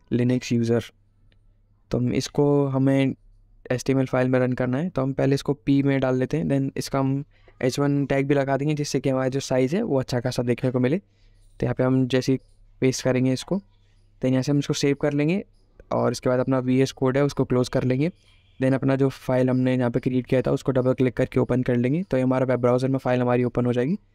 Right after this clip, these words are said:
तो यहाँ पे आप देख सकते हैं "Hello Linux user" लिखा आ रहा है, तो हमारा वीएस कोड है वो वर्क कर रहा है। तो इस तरीके से आपने Kali Linux के अंदर वीएस कोड को इंस्टॉल कर सकते हैं। तो आज की वीडियो में सिर्फ इतना ही रखते हैं,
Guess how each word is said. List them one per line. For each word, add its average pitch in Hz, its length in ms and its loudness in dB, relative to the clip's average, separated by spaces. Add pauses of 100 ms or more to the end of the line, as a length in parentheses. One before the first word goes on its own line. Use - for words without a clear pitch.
(340)
तो 135 60 0
यहाँ 127 80 0
पे 127 80 -2
आप 127 80 0
देख 127 140 0
सकते 131 260 -2
हैं 143 120 2
"Hello 127 160 2
Linux 127 340 0
user" 123 180 2
लिखा 123 240 -2
आ 123 40 0
रहा 135 80 -2
है, 156 40 -2
तो 143 120 -2
हमारा 131 240 0
वीएस 147 240 0
कोड 151 180 0
है 160 60 0
वो 175 140 0
वर्क 135 260 0
कर 131 100 0
रहा 135 80 0
है। 196 60 -6 (500)
तो 131 140 0
इस - 120 -2
तरीके 175 240 2
से 180 80 -2
आपने 170 540 0
Kali 156 140 2
Linux 160 160 -2
के 165 80 -2
अंदर 156 140 0
वीएस 147 260 0
कोड 139 180 -2
को 135 60 0
इंस्टॉल 135 280 -2
कर 147 140 -2
सकते 147 280 -4
हैं। 175 120 0 (400)
तो 135 60 0
आज 139 140 0
की 165 80 -2
वीडियो 160 120 2
में 165 60 0
सिर्फ 151 220 2
इतना 151 120 -2
ही 151 80 2
रखते 143 260 -4
हैं, 190 100 -4